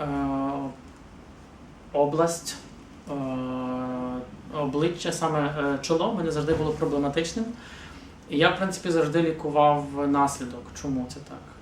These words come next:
Е, але завжди воно відновлювалося там через два-три місяці. Що мені сподобалося, що Людмила Сергіївна без жодних аналізів зразу припустила дві можливості, чому це. Що це може бути або наявність Helicobacter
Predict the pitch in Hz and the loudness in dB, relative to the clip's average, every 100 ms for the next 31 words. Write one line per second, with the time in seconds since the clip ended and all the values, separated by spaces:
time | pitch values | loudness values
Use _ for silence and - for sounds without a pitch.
0 | - - 147 139 139 135 131 135 135 139 | -16 -10 -6 -6 -4 -4 -4 -2 -2 -2
1 | 131 143 135 160 160 156 147 147 139 143 | -2 -4 0 2 2 0 2 0 0 -4
2 | 143 135 143 147 147 131 127 - - 135 | -4 0 2 2 0 0 -6 -8 -8 -6
3 | 131 135 139 135 - - 135 135 139 139 | -4 -6 -8 -8 -10 -10 -6 0 0 0
4 | - 131 127 - - - - - - - | -2 0 0 -4 -12 -14 -16 -16 -14 -4
5 | 165 165 - 170 185 226 214 165 147 - | 0 0 0 2 2 2 0 -2 -4 -4
6 | 147 143 139 135 135 139 139 139 143 151 | -2 -2 0 -2 -2 -4 -4 -2 0 0
7 | 147 151 143 165 165 160 147 143 - - | -2 -4 -2 0 0 0 -2 -4 -12 -16
8 | - - - - - - - 151 160 170 | -18 -18 -20 -20 -20 -16 -10 4 6 8
9 | - 160 175 165 - 156 156 170 202 170 | 6 6 6 2 0 2 4 4 2 -2
10 | 170 151 156 165 160 - 156 - 151 - | 0 0 4 4 4 2 2 2 0 0
11 | 165 165 151 139 143 170 160 143 151 156 | 2 4 2 0 -2 0 2 2 2 2
12 | 151 151 147 139 123 120 - 143 - 147 | 2 -4 -4 -4 -4 -6 -10 -10 -6 -4
13 | 139 135 135 131 143 139 143 139 135 135 | -4 -4 -6 -6 -4 -2 0 0 0 -2
14 | 135 135 131 135 131 - | -4 -6 -6 -4 -6 -4